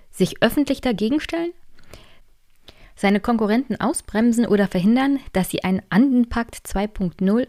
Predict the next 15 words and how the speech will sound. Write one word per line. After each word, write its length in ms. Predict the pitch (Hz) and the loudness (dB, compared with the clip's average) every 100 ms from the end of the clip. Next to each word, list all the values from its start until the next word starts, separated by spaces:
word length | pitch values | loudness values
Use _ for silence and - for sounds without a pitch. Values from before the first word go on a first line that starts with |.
| _ | _
ausklamüsern? 840 | 214 254 - 254 254 254 240 254 - - - - - | -4 -4 -4 0 2 2 0 -2 -8 -20 -20 -20 -14
Strategisch 560 | - 208 190 269 262 - | -4 -2 2 4 4 2
ist 200 | 214 196 | -2 -2
das 180 | 190 | -2
vermutlich 600 | - 196 196 220 208 185 185 | -2 2 4 4 2 -2 4
nicht 320 | 220 240 - | 4 2 0
sonderlich 420 | 175 170 160 156 | 0 0 -2 -4
clever, 460 | - 190 151 170 220 - - - - | -2 0 0 -2 -4 -10 -18 -18 -4
wenn 160 | 185 196 | 2 4
man 180 | 190 170 | 4 2
beispielsweise 840 | 180 - 170 - 170 180 175 - - | -2 -4 -8 -4 -4 -2 -2 -4 -4
an 200 | 175 175 - - | -4 -4 -6 -10
seinem 400 | 156 170 175 170 | -4 -2 0 0
Mandat 580 | 165 165 160 190 294 - | 0 -2 0 -2 -2 -4
hängt, 300 | 175 254 | -4 -4